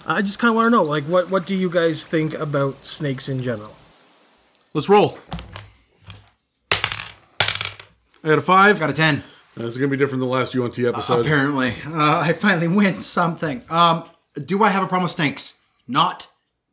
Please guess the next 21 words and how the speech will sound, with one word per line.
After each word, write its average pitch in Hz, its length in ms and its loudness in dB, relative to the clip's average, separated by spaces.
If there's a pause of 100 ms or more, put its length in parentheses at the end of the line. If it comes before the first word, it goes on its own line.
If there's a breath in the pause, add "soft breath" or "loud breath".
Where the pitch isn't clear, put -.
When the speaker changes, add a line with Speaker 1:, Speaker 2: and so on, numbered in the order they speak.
(120)
Speaker 3:
in 175 260 0
the 156 160 2
slightest. 120 540 -4
I - 100 -6
have 120 260 -2
zero 131 640 0
issue 117 280 -6
with 107 80 -6
snakes, 131 400 -6
reptiles, 113 480 -8
frogs, 107 500 -8 (540 loud breath)
any 123 280 -2
of 95 60 -8
that 92 220 -8
stuff. 95 320 -10
I 131 140 -2
don't 123 260 -4
have 131 160 -6
problems 135 240 -4
with 131 80 -4
spiders. 127 580 -4